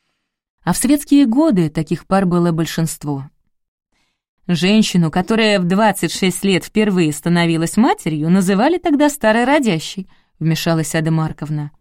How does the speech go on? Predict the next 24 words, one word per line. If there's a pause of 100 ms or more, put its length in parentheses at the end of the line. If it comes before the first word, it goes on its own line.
Пугали
ее,
что
младенец
появится
больным. (1400)
«Маргарита
Львовна
не
выделялась
на
общем
фоне
беременных»,
хмыкнул
Коробков. (460)
«Первого
сына
она
родила
через
год
после
свадьбы,